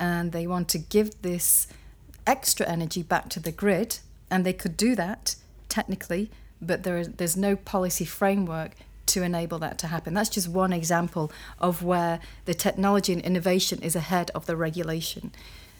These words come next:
So I think we'll see that across Africa, but ultimately, I think the government needs to be able to have greater transparency. Uh, people need to have more confidence in the utility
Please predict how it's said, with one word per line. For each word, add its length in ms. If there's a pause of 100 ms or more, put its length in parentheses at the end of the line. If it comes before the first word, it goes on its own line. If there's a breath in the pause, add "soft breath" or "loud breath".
(120 loud breath)
So 140
I 80
think 200
we'll 100
see 220
that 160
across 400
Africa, 560
but 420 (760 loud breath)
ultimately, 880 (960)
I 80
think 260
the 100
government 560
needs 260
to 100
be 200
able 300
to 440 (880 loud breath)
have 300
greater 300
transparency. 960 (1500 loud breath)
Uh, 460 (360)
people 340
need 160
to 140
have 240
more 220
confidence 800
in 180
the 80
utility 840